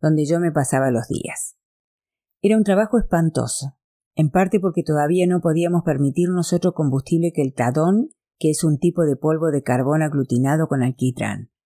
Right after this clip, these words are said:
No te puedes imaginar la peste que suelta al arder. Con el tiempo, la mujer del señor Arashino me fue enseñando qué hojas, tallos y cortezas tenía que recoger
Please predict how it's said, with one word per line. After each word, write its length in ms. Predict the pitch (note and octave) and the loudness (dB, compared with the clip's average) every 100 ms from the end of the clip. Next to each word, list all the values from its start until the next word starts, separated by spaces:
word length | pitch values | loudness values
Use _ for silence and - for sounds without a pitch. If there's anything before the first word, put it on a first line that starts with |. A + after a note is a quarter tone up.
| _ _ _ - | _ _ _ -2
No 100 | E3+ | 0
te 100 | F#3 | 0
puedes 360 | G3+ A3 G#3+ | 0 0 2
imaginar 540 | F#3+ D#3+ - D#3 F#3+ G#3+ | 0 0 0 2 2 2
la 200 | G3+ - | 0 -2
peste 380 | G3+ - - G3+ | -4 -4 -4 -12
que 60 | |
suelta 580 | D#3 - D#3+ D#3 D#3+ D#3 - | -16 -14 -14 -10 -8 -8 -8
al 160 | C3+ | -6
arder. 400 | B2 B2 - A#2 - _ _ _ _ _ _ _ _ _ _ | -4 -4 -6 -12 -16 _ _ _ _ _ _ _ _ _ _
Con 160 | D3 | -2
el 140 | D3 D3 | -2 0
tiempo, 340 | G3 G3+ G3+ | 2 2 4
la 100 | G3 | 4
mujer 280 | D#3+ D3 F3 | 2 2 0
del 140 | F3 D#3+ | 0 0
señor 320 | D3+ D#3+ F3 | 0 2 2
Arashino 480 | D#3+ C#3+ - G3+ G#3 | 0 0 2 4 4
me 120 | D#3 | 2
fue 200 | - F3 | 2 0
enseñando 640 | E3 D3+ D3 E3+ F#3 F#3 | 0 0 2 2 2 0
qué 200 | - G#3 | 0 0
hojas, 520 | G3+ G3+ G3+ G#3 - - _ _ | 0 0 -2 -2 -6 -16 _ _
tallos 560 | F3+ F#3 F3+ F#3+ G3 - | 0 0 -2 -6 -8 -6
y 100 | E3 | -4
cortezas 680 | - C#3 C3 F3 F3 F#3 F3 | -2 -2 0 -2 0 -2 0
tenía 380 | D3+ D3 D#3+ D#3+ | 0 0 0 0
que 100 | C#3+ | -2
recoger 720 | C3 - A#2 E3+ F3+ A3+ | -2 -4 -4 0 0 0